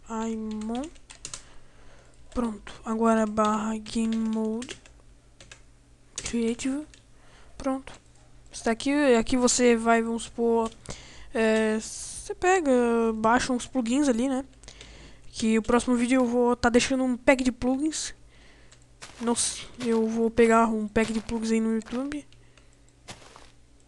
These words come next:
Beleza? E daí eu vou deixar pra download.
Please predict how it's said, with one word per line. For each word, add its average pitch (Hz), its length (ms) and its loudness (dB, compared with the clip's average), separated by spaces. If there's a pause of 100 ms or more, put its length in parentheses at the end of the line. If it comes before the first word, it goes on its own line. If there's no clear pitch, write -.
(180)
Beleza? 214 480 -4 (1500)
E 247 40 -10
daí 226 160 0
eu 226 40 0
vou 240 120 -4
deixar 240 300 2
pra 233 120 -4
download. 220 580 -6